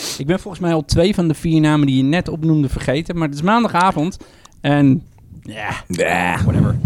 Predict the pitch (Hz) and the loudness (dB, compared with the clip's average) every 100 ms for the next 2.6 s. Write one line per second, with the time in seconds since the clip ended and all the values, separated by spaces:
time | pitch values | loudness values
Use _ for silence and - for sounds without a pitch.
0 | - - - - 101 117 78 85 73 76 | -2 -4 -4 2 4 4 2 -2 -4 -2
1 | 78 73 76 113 143 147 - - - - | -4 -4 -8 -12 -14 -20 -20 -18 -14 -12
2 | - 139 147 147 135 127 | -2 0 0 2 4 2